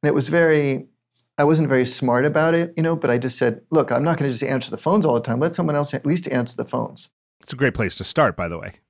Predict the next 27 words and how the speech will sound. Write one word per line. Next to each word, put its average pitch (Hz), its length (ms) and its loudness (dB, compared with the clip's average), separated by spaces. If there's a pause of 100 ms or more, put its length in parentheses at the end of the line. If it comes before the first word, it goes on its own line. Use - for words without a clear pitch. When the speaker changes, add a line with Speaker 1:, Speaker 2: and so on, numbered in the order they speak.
(140)
Speaker 1:
Yeah, 131 480 4
<laughs> - 40 -2
yeah. 220 280 6
It's - 120 -2
like, - 280 0 (280)
it's 196 140 0
a 185 40 6
really 170 240 4
obvious 156 380 2
place 127 340 -2
to 143 60 -4
start. - 720 0 (440)
Um, 131 240 2
why 131 200 0
do 156 80 2
I 156 40 4
need 151 160 4
to 147 60 2
answer 127 180 -2
the 127 80 -6
phones 143 260 -2
all 131 80 2
the 117 60 0
time? 110 200 0
I 120 60 2
need 156 140 4
to 131 120 2